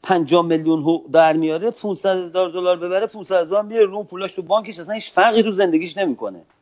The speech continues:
پس اینجاست که همه چی نسبیه. شما وقتی که میگین آزادی، آزادی برای من یه معنی داره، برای شما یه معنی داره، برای اون یه معنی داره. حالا می‌خوام بگین اینا وقتی می‌گن آزادی فلسفیش یعنی این که مردمی که در یک کشور زندگی می‌کنن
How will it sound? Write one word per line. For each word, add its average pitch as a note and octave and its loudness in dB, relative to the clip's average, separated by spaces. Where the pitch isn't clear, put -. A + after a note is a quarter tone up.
پس F#3+ 2
اینجاست G#3+ 2
که C#4 4
همه G#3 0
چی B3+ -2
نسبیه. F3 2
شما F#3+ 0
وقتی F3 0
که E3+ -2
میگین E3+ -2
آزادی، E3 0
آزادی E3 0
برای D#3+ 0
من E3 -2
یه G3 4
معنی F3+ -2
داره، B2+ -8
برای C3+ -6
شما D3 -6
یه D3 -4
معنی D#3+ 0
داره، C3+ -4
برای C3+ 0
اون F#3+ -8
یه F3+ -8
معنی B2 2
داره. G#2 -10
حالا E3+ -2
می‌خوام A3 0
بگین A3+ -6
اینا E3+ 8
وقتی E3+ 2
می‌گن D#3+ 0
آزادی D3 2
فلسفیش D#3 -2
یعنی F3 -4
این E3 -4
که A#2+ -6
مردمی D#3 0
که F#3+ -8
در D#3+ 0
یک D3+ -4
کشور D3 0
زندگی C3+ -2
می‌کنن C3 -2